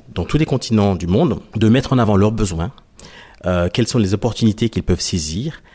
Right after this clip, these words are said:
mais aussi leurs défis et bien sûr leurs besoins de financement en matière d'aide pour le commerce. Et puis,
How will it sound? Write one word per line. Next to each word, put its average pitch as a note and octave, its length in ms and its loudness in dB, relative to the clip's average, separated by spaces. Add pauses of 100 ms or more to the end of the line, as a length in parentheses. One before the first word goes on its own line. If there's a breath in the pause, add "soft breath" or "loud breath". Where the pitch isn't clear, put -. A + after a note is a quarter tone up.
(300 soft breath)
mais G#2+ 160 4
aussi A#2 400 0
leurs G#2 240 2
défis C3 640 -2
et F#2+ 500 0
bien E2 200 -6
sûr A#2+ 180 -4
leurs F2+ 160 -4
besoins F#2+ 360 0
de F2 40 0
financement F2+ 560 -4 (300 loud breath)
en F2+ 80 -2
matière F2+ 340 -2
d'aide F2 220 -4
pour F2+ 120 -6
le E2 60 -2
commerce. - 480 -10 (760 loud breath)
Et - 80 -6
puis, A#3+ 300 2